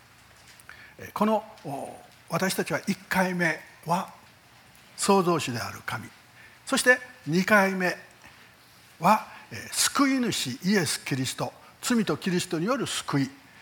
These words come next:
ですから、私たち人が神から離れてここに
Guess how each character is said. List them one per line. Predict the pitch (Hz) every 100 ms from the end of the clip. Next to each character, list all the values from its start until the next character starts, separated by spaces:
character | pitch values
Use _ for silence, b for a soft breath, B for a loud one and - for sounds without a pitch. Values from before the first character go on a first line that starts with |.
| B -
で | 185
す | -
か | 147
ら、 | 156 233 233 - 170
私 | 151 165 -
た | 170
ち | 147 - 131 -
人 | - - 156 143
が | 165 196
神 | - 196 180
か | 156 160
ら | 151
離 | 156 156
れ | 156
て | 165 254
こ | -
こ | 254
に | 277